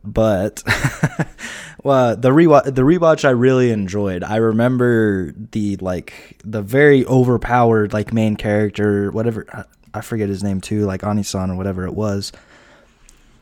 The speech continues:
Once he gets infected or whatever, he's just super overpowered and is able to just shoot an arrow that chops off people's heads and arms and all this shit. And rewatching that part of it made me enjoy it a lot better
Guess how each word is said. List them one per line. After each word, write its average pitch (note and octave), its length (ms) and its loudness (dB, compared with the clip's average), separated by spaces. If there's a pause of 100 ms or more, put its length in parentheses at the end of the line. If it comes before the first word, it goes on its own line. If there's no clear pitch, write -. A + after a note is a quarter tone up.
(480)
Once C#3 220 0
he C3+ 60 0
gets C3 200 2
infected A#2 640 0
or G#2+ 80 2
whatever, G2+ 260 0
he's A2 160 -2
just A2 180 -2
super D3+ 760 4
overpowered A2+ 840 2
and A#2 200 -4
is A2+ 180 -2
able A#2+ 220 0
to A2 100 0
just G#2+ 400 -4 (120)
shoot C#3 420 2
an A#2 160 -4
arrow A2+ 400 2
that F2 220 -10
chops - 440 -2
off A2 220 0
people's - 380 -4
heads A2 400 -2
and F2 200 -8
arms G#2+ 560 0
and F2 220 -8
all A2+ 260 -2
this A2 140 -4
shit. A2+ 420 -8 (640)
And G#2+ 380 -2
rewatching C#3 640 4
that G2 240 -4
part A#2+ 220 2
of A#2+ 100 0
it B2+ 160 0
made A2 180 -4
me G2 140 -4
enjoy F2+ 300 -8
it F2 60 -10
a F2+ 40 -10
lot E2+ 280 -12
better G2 380 -6